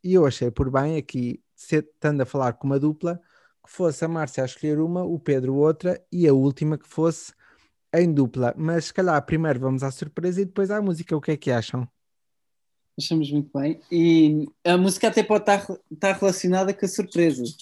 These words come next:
Speaker 2: que enquanto ouvem a música podem estar no nosso site, malupetuer ponto P T
Speaker 1: <laughs>
Speaker 2: ou ponto com, e a aproveitar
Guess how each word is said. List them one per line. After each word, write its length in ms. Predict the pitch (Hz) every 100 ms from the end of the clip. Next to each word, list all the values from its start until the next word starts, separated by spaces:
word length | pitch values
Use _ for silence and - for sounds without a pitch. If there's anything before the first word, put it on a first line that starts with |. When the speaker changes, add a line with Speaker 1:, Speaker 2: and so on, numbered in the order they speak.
| - - _ _ -
Speaker 2:
que 420 | 156 147 143 143
enquanto 400 | 147 147 185 175
ouvem 260 | 185 175 185
a 40 |
música 420 | 175 165 143 160
podem 300 | - 175 170
estar 200 | 160 151
no 100 | 147
nosso 280 | 147 147 -
site, 280 | 156 170 - - -
malupetuer 840 | 165 156 151 160 156 - 151 147
ponto 200 | 151 156
P 120 | 151
T 180 | 143 147
Speaker 1:
<laughs> 260 | 139 139 135
Speaker 2:
ou 160 | 180 175
ponto 260 | 139 139 -
com, 320 | 147 180 294 - - - - _ _
e 180 | 202 208
a 100 | 208
aproveitar 720 | 202 202 190 196 185 165 151